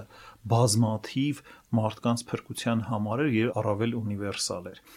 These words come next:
Գիտեք, հավատացյալները շատ հաճախ չեն հասկանում, որ այն, ինչ որ իրենց ներսում կատարվում է, դա դեռ ուսանելի երևույթ չէ։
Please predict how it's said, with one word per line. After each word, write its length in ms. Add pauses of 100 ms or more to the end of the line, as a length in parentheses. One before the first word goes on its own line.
(120)
Գիտեք, 300 (200)
հավատացյալները 760
շատ 260
հաճախ 440 (240)
չեն 280
հասկանում, 560
որ 220 (260)
այն, 140
ինչ 140
որ 200
իրենց 240
ներսում 480
կատարվում 720
է, 80 (400)
դա 220
դեռ 240
ուսանելի 600
երևույթ 600
չէ։ 260